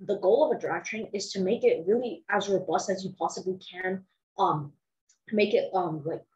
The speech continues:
withstand, like, defense or, like, collisions and all that. Um, and then the second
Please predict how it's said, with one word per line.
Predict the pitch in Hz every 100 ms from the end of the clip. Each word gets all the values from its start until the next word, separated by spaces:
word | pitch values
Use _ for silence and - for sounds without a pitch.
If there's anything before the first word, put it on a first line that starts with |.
| _ 170
withstand, | 185 - - 160 165 156
like, | 147 -
defense | 165 - 160 160 165 - -
or, | 160 139
like, | 104 -
collisions | - 170 165 175 175
and | 160 156
all |
that. | 139 - - - - - -
Um, | 190 170
and | 208 208
then | 202
the |
second | 190 - - 320